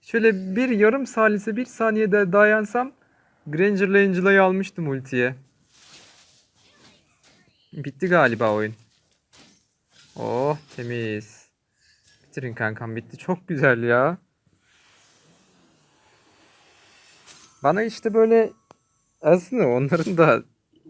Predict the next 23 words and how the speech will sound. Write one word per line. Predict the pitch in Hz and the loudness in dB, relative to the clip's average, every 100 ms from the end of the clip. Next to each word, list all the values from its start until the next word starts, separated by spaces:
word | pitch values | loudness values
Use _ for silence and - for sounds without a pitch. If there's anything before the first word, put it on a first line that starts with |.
| _ - | _ -14
kötü | 120 - 147 | -14 -10 -8
niyetli | 143 143 | -8 -4
yaptığını | 143 139 143 143 139 | -2 -2 -4 -8 -8
bil-, | 127 131 131 117 | -8 -10 -12 -10
biliyorum | 113 135 131 107 | -4 -2 -2 -4
zaten. | 101 101 98 | -6 -6 -6
Şey, | 110 - | -10 -10
kötü | 113 - | -18 -10
niyetli | 123 113 123 | -8 -8 -6
yapmadıklarını | 120 120 120 131 - 127 120 | -8 -8 -12 -12 -10 -10 -10
biliyorum. | 117 139 113 | -6 -6 -4
Ben | 104 104 | -6 -4
dalgasına | 113 110 117 123 143 | -2 -2 -4 -8 -10
takılıyorum | 139 139 127 113 107 107 | -12 -16 -12 -12 -10 -12
videoda. | 107 110 117 170 _ _ _ _ _ _ _ _ _ _ _ _ _ _ _ _ _ _ _ _ | -8 -4 -4 -6 _ _ _ _ _ _ _ _ _ _ _ _ _ _ _ _ _ _ _ _
Böyle | 160 - | -18 -16
sohbet, | - 147 _ 135 - | -12 -14 _ -10 -6
muhabbet | 135 131 - 143 | -4 -4 -8 -8
amaçlı | 143 120 120 - 139 | -6 -4 -6 -8 -2
dalgasını | 135 131 131 131 - 139 | 0 0 -2 -8 -10 -12
kelimeler | - 135 139 143 139 139 | -10 -8 -4 -2 -2 -4
kullanıyorum | 156 147 156 170 190 233 190 | -6 -6 -4 -4 -4 -4 2
da, | 139 120 | 2 2